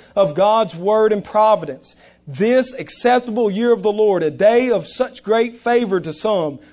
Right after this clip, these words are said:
will doubtless be a day of as remarkable vengeance to others. Men's hearts harden,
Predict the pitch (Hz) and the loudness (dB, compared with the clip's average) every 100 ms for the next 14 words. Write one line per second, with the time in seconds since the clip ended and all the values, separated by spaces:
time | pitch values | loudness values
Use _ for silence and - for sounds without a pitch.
0 | - 185 143 180 226 247 214 185 190 190 | -6 -6 -2 2 2 0 -4 -6 -4 -2
1 | 160 196 214 208 170 160 151 151 147 156 | 0 2 4 2 0 -2 -4 -8 -6 -2
2 | 202 226 226 208 165 139 196 180 190 - | 0 0 -4 -6 -6 -4 -4 -4 -8 -12
3 | - - 127 120 113 101 - _ _ _ | -18 -16 -12 -12 -14 -20 -20 _ _ _
4 | _ _ _ _ _ 143 160 202 208 - | _ _ _ _ _ -10 -6 -6 -8 -8
5 | 196 185 180 - - 170 175 160 123 | -2 -2 -2 -8 -10 -4 -2 -4 -8